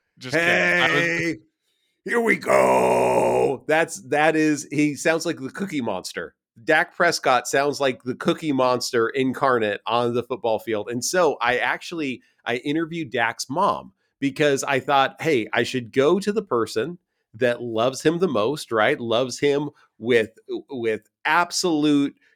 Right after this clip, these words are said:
Speaker 2: "No matter what you do, I'm, I'm always gonna have your back. You're my son." I was like, "I should ask this one person,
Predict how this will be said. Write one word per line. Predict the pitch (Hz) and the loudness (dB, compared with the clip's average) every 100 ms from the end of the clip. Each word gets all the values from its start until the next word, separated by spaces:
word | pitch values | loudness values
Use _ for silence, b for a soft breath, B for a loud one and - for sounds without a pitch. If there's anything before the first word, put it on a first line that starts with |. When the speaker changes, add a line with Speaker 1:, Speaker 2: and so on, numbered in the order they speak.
| _ | _
Speaker 2:
"No | 127 131 | -2 0
matter | 131 143 135 | 2 2 2
what | 123 120 151 - | 2 2 2 2
you | 156 | -2
do, | 127 139 139 | 0 0 4
I'm, | 120 107 | 2 2
I'm | 113 113 - | -2 -2 -2
always | 135 143 127 | 0 2 0
gonna | 143 135 | 2 2
have | 127 | 2
your | 117 | 2
back. | 101 131 131 123 | 0 2 0 0
You're | 120 | 0
my | 110 104 | 0 -2
son." | 101 - 151 135 110 104 107 b b b | -2 -4 -2 -2 -2 -4 -8 b b b
I | |
was | 135 131 | -2 0
like, | 120 - | -2 -2
"I | 120 156 | -2 0
should | 156 165 | -2 -4
ask | 127 127 120 - | 0 0 -2 -8
this | 110 123 139 127 | -4 -4 -4 -4
one | 131 147 | -2 -2
person, | 143 147 135 - 98 95 98 | -2 -4 -4 -4 -4 -4 -8